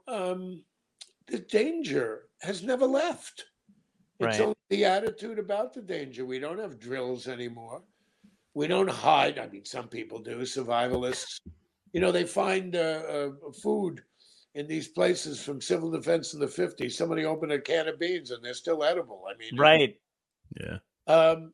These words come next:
Speaker 1: nobody does that anymore. And yet the danger is still there, very much there.
Speaker 2: Mm-hmm.
Speaker 1: Uh, a-, and only six countries have been added, including unstable ones like North Korea,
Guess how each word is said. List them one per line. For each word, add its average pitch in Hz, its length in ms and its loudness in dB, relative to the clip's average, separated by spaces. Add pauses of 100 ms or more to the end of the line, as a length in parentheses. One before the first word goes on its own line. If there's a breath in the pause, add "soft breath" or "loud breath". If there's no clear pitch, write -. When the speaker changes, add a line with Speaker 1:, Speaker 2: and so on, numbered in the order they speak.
(160)
Speaker 1:
nobody 214 240 -4
does 233 240 -6
that 214 180 -10
anymore. 117 380 -14
And 131 100 -8
yet 147 240 0
the 147 100 -6
danger 151 760 0 (760)
is 135 240 -4
still 190 380 2
there, 131 640 0
very 143 320 -4
much 95 400 -16
there. 104 440 -10 (440)
Speaker 2:
Mm-hmm. 139 160 -2
Speaker 1:
Uh, 131 240 -2 (260)
a-, 156 420 -6
and 165 180 -2
only 175 280 -2
six - 360 -6
countries 185 500 -2
have 143 140 -4
been 156 160 -2
added, 175 460 -2
including 139 520 -8
unstable 160 640 0
ones 120 320 -12
like 123 240 -6
North 131 280 -4
Korea, 131 480 2